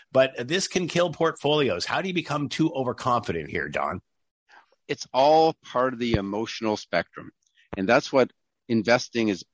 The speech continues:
Speaker 2: unfortunately all about. It is not about pragmatic, data-driven decision-making skills. It's about emotion for many investors. And so, perfect case in point, you go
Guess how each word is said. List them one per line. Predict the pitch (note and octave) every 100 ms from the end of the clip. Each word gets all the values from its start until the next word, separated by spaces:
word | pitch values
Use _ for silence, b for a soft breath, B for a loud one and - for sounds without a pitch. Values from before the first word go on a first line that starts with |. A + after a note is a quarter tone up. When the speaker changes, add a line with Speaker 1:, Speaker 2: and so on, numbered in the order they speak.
| _ A#2+
Speaker 2:
unfortunately | B2 - G3+ G#3+ - A#2 A2
all | A2 A2+
about. | F#2+ A2+ G2+
It | F#2+ G2+
is | G2+ A#2+
not | C#3 D#3+
about | B2+ C3+ C3 - - _ _ _ _ -
pragmatic, | A2+ G2 G#2 G#2 A2+ A#2+ - - - _ _ _ _ _ _ _ _ _ -
data-driven | A2 B2 A#2+ G2 A2+ A2+ A2 A2+ G2+
decision-making | G2+ - B2+ A2+ A2+ G#2 G2+ F#2+ G2+ G2+
skills. | - E3+ A2 C#2+ - _ _ _ -
It's | A#2 B2+
about | G2+ G#2
emotion | G#2 B2 E3 - A2
for | - F#2+
many | G2 G2+ A2
investors. | G#2+ B2+ E3 D#2 D2 - _ b b -
And | A#2+ B2+
so, | - C3+ B2 A2 _ _
perfect | A3+ G#3 - -
case | F3 D#3+ C#3
in | B2
point, | D3 C3 C3 - _ _ _ C3+
you | D3
go | D#3 C#3 C3